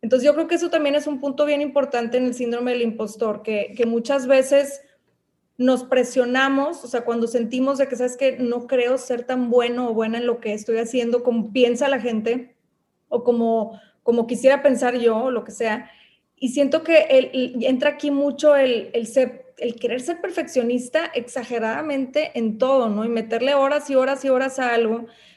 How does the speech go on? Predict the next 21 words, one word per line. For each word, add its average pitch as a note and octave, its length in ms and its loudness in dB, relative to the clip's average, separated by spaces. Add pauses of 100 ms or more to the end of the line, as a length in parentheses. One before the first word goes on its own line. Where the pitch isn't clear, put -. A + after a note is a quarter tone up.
(140)
Y C4 120 2
lo B3+ 120 10
digo C4 240 8
también C#4 240 2
por D4 120 4
experiencia A#3+ 600 0
propia. C4+ 320 0
Muchas G#3 320 -2
veces B3+ 300 2
sientes B3+ 340 0
esta C4+ 300 0
presión B3+ 400 2
de, B3+ 280 2
"Híjole, B3+ 500 -6
o A3+ 40 -12
sea, A3 200 -6
no, A#3+ 720 -4
no B3+ 120 0
me B3+ 140 -4
la E4+ 160 -4
creo C4+ 680 2